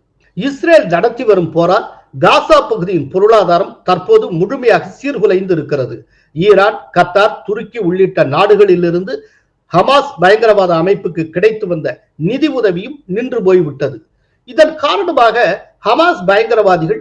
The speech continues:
மற்றும் காசா அரசு ஊழியர்களுக்கு பல மாதங்களாக ஊதியம் வழங்கப்படவில்லை. நிதி நெருக்கடியால் ஹமாஸ் அமைப்பில் புதியவர்களை சேர்க்கவும் முடியவில்லை. போதிய நிதி ஆதாரம் இல்லாததால்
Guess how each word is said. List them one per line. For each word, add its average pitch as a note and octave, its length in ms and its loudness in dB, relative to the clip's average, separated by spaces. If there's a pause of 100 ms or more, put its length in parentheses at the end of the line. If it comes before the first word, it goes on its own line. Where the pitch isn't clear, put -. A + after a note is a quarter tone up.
மற்றும் G3+ 360 -4
காசா B3+ 380 0 (100)
அரசு A3 340 -4
ஊழியர்களுக்கு F3 600 -2 (320)
பல C4+ 300 2
மாதங்களாக F#3+ 720 -2 (280)
ஊதியம் D#4 420 4
வழங்கப்படவில்லை. F3 760 -4 (420)
நிதி D#4+ 340 4
நெருக்கடியால் B3 720 0
ஹமாஸ் A3+ 440 -2
அமைப்பில் A3 500 -4
புதியவர்களை B3 540 -4
சேர்க்கவும் B3+ 600 0
முடியவில்லை. D#3+ 540 -4 (460)
போதிய A#3 360 4
நிதி G3 280 -2
ஆதாரம் F#3+ 460 2
இல்லாததால் F#3 560 0